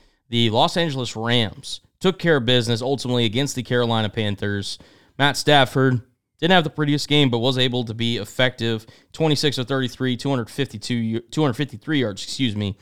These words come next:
with a touchdown. Darrell Henderson and Ben Skoranek added touchdowns on the ground for the Panther-, or for the Rams, excuse me. The Panthers with P J Walker and Jacob Eason,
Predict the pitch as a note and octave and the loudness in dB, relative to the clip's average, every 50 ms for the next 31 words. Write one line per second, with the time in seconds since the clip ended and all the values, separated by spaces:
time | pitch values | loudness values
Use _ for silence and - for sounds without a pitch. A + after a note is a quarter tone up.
0 | _ _ _ _ _ _ - C3+ C3 B2 A#2 - B2+ B2 A2+ - - A#2+ A#2 A#2 | _ _ _ _ _ _ -2 0 0 0 0 2 2 2 2 0 0 0 2 2
1 | A#2 A#2+ C3+ A#2 A#2 C3 C#3 C3+ B2 G#2+ A#2+ C3 B2 A#2 - - C3 B2 A2+ G#2+ | 0 -2 -2 -2 0 2 2 2 2 2 2 2 0 0 -2 -2 -2 -2 -2 -2
2 | G2 B2 C3 C3+ B2+ - - - B2 G#2+ G#2+ G#2 B2+ D3+ C3+ G2 E2 - - - | -2 -2 -2 0 -2 -2 -4 -4 -4 -4 -2 0 0 0 0 0 -4 -10 -18 -20
3 | - - - - - _ _ - A#2 A#2+ A#2 G#2+ - C3+ C3 - - C3 B2+ A2+ | -20 -20 -20 -20 -20 _ _ -2 -2 0 0 0 0 0 0 0 0 0 0 0
4 | G#2+ A2+ A2+ G#2 G#2 A2 A#2 B2 B2+ B2 - - A#2 A2+ - A#2+ A#2+ A#2 A2+ - | -2 -4 -6 -4 -2 -2 0 0 0 -2 -2 -4 -6 -4 -2 -2 -2 -2 -2 -2
5 | A#2 A2+ A#2 A#2+ - - B2+ A#2 G#2 - - A2 G#2+ G#2 G#2 A2+ A2 A#2 A#2+ A#2+ | -4 -4 -4 -6 -4 -2 -2 -2 -2 -2 -2 -2 -2 -2 -2 -2 0 2 2 2
6 | G#2+ A2 G#2 - C3 A#2 A2 A#2+ A#2+ G#2 G2+ - - - E3+ F3+ G3+ F#3+ - C#3 | 0 -2 -2 -2 -2 0 0 0 0 -2 -4 -8 -6 -2 0 0 2 0 0 -2
7 | A#2 G#2 - - - - - _ _ _ _ _ _ _ - - - - D3+ F#3+ | -4 -4 -6 -10 -12 -12 -14 _ _ _ _ _ _ _ -10 -10 -4 -4 -4 -2
8 | F3+ F#3+ G#3+ F3+ E3+ E3+ F3 F3+ F3 - F3 E3 C3+ A2 - A#2 D3 D3+ G3 C#3+ | 0 0 0 2 4 4 4 2 2 0 -2 -2 -2 -2 0 -2 -2 -2 -2 -4
9 | D3 D3 C#3+ - - - F#2+ - | -2 -2 -2 -4 -4 -8 -10 -14